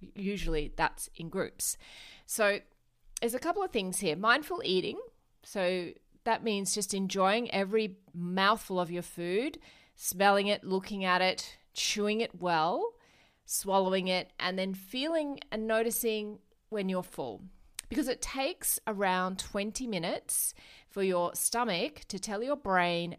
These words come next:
that you're full. So if you're eating quickly, if you're talking, you're distracted, you're not actually really taking notice of what you're eating,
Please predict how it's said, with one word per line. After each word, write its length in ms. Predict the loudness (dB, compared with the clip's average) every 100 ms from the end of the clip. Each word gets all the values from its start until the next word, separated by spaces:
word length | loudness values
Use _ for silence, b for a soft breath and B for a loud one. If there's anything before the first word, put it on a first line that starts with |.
| -6
that 220 | -4 -2
you're 160 | -6
full. 400 | -6 -10 -10 -10 -10
So 120 | -6
if 120 | -4
you're 100 | -4 -4
eating 280 | -6 -6
quickly, 580 | -4 -6 -2 0 0 -2 -8 B -14
if 60 |
you're 80 | -10
talking, 640 | 0 4 4 2 2 0 -4
you're 120 | -6
distracted, 920 | -4 0 0 -2 -2 0 2 2 0 B B B -8
you're 100 | -2
not 300 | 0 0 0
actually 760 | -2 0 -4 -2 0 0 -2 _ _ _ _
really 280 | -4 0 0
taking 320 | 0 -2 -2
notice 320 | 0 0 0 -2
of 120 | -2
what 160 | -2
you're 200 | -2 -4 -2
eating, 460 | -2 0 -2 -4